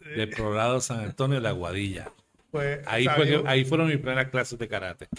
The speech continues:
Speaker 1: lo, cuando fui expuesto, primero, cuando nací en Japón, pues yo consideraba el judo, el karate, el taekwondo, todo para mí era lo mismo. Porque en, en sí no sabía nada.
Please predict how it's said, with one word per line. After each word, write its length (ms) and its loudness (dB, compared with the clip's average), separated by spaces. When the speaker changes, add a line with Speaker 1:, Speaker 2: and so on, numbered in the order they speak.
Speaker 1:
lo, 560 0
cuando 260 -2
fui 180 -2
expuesto, 880 -2
primero, 720 -2
cuando 220 -4
nací 180 -6
en 80 0
Japón, 500 0
pues 200 -2
yo 320 -2
consideraba 1080 -4
el 240 -6
judo, 480 -4
el 100 -8
karate, 600 -4
el 120 -6
taekwondo, 800 -4
todo 320 -6
para 160 -6
mí 100 -4
era 160 -4
lo 120 -4
mismo. 360 -10
Porque 340 -12
en, 340 -14
en 140 -10
sí 180 0
no 140 -2
sabía 320 -2
nada. 380 -2